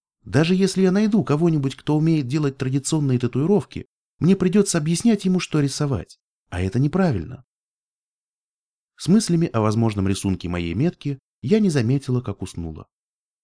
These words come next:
Однако, инстинктивно стараясь дышать носом, чтобы не потерять ещё больше влаги. И совершенно не удивилась, проснувшись в своей комнате. Наверное, в бессознательном состоянии я контактирую с пони даже больше, чем в ясном уме.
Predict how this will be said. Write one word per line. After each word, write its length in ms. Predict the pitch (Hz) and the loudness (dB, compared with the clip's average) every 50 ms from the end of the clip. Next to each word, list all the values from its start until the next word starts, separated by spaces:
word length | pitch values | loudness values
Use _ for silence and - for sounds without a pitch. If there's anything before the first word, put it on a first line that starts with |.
| _ _ _ | _ _ _
Однако, 520 | - 101 92 131 190 220 214 - 185 175 - | -4 0 2 2 2 2 2 0 -4 -4 -2
инстинктивно 640 | - 123 107 - - 120 127 127 - 233 214 190 185 | -2 -2 0 0 0 0 0 0 0 0 0 0 0
стараясь 400 | - - 143 131 127 123 110 101 | 0 -2 0 2 2 2 0 0
дышать 380 | 98 101 - - 92 85 - | -4 -6 -4 -4 -6 -4 -4
носом, 400 | 123 165 190 - - 165 160 151 _ _ _ | -2 -2 -2 -2 -4 -4 -6 -8 _ _ _
чтобы 340 | - - - 240 208 220 | -16 -8 -4 -2 0 2
не 100 | 196 185 | 2 2
потерять 400 | - 151 131 - 104 120 131 131 | 0 0 -2 0 0 0 0 0
ещё 260 | 127 123 - - 101 101 | -2 -4 -4 -4 -4 -4
больше 300 | 92 92 90 - - 87 | -2 -4 -6 -6 -8 -8
влаги. 400 | 90 85 80 80 - - - - _ _ _ _ _ _ _ _ _ _ _ _ _ _ _ _ _ _ _ _ _ _ _ _ | -8 -8 -10 -10 -14 -18 -20 -20 _ _ _ _ _ _ _ _ _ _ _ _ _ _ _ _ _ _ _ _ _ _ _ _
И 60 | - | -6
совершенно 500 | 95 - - 101 127 135 - 233 226 208 | -4 -2 0 0 0 2 2 2 2 4
не 160 | 196 180 180 | 4 4 4
удивилась, 520 | 175 160 131 147 180 233 226 208 196 - - | 2 2 0 0 2 2 2 2 0 -2 -4
проснувшись 560 | - - 113 110 - 196 226 214 - 202 190 | -6 -4 -4 -2 0 0 -2 -2 -2 -4 -6
в 60 | - | -6
своей 280 | - - 165 156 156 156 | -4 -4 -2 0 -2 0
комнате. 520 | 156 - 113 85 80 80 - - - - _ _ _ _ _ _ _ _ _ _ _ _ _ _ _ | 0 -2 -2 -2 -4 -8 -14 -16 -20 -20 _ _ _ _ _ _ _ _ _ _ _ _ _ _ _
Наверное, 400 | - 101 117 185 240 240 220 202 | -2 2 4 4 4 6 4 4
в 60 | 180 165 | 2 2
бессознательном 640 | 170 165 - 180 165 156 185 180 - - 156 151 143 | 0 0 0 0 0 2 0 0 0 0 0 0 0
состоянии 680 | - 147 135 - 151 165 202 220 180 107 87 80 - _ | -2 -4 -2 0 0 0 2 2 0 0 -2 -4 -8 _
я 180 | - 131 185 214 | -2 0 0 2
контактирую 600 | 208 202 180 175 180 170 - - 196 190 180 180 | 2 0 0 0 -2 -4 -2 0 0 2 2 0
с 60 | 170 | -2
пони 340 | - - - 202 185 180 175 - | -2 0 2 2 2 2 0 0
даже 240 | 123 143 147 143 160 | 0 0 0 0 0
больше, 320 | 151 165 170 160 - 156 | 0 0 0 0 -2 -4
чем 180 | 143 - 165 160 | -4 -4 -2 -2
в 40 | 165 | 0
ясном 380 | 156 120 87 - - 85 87 | 0 -2 -2 -4 -8 -8 -6
уме. 240 | 95 104 98 85 - | -4 -4 -6 -6 -10